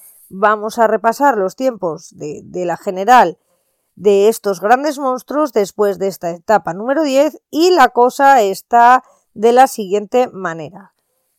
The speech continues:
Primero, Sonnikov, Armadev y Azmetzianov,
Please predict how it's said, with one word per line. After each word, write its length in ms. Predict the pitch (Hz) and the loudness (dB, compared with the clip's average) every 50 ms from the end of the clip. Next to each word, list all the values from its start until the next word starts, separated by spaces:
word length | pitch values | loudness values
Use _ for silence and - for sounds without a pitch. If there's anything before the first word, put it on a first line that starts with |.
| _ _ | _ _
Primero, 460 | 226 240 240 233 247 220 185 156 160 | -8 -6 -4 -2 -2 -2 -2 -4 -4
Sonnikov, 720 | - - 214 208 214 220 220 202 - 269 254 214 180 - - | -4 -4 -4 -4 -4 -8 -10 -2 2 2 4 4 2 -2 -8
Armadev 640 | - - 180 175 185 196 208 240 233 185 190 - | -6 -6 -4 -4 -4 -2 0 0 0 0 -2 -10
y 160 | _ - 180 180 | _ -10 -8 -8
Azmetzianov, 840 | 170 151 185 185 185 - - 240 254 269 311 349 381 427 415 - | -8 -8 -8 -10 -10 -8 -2 -2 0 0 2 0 0 0 -2 -4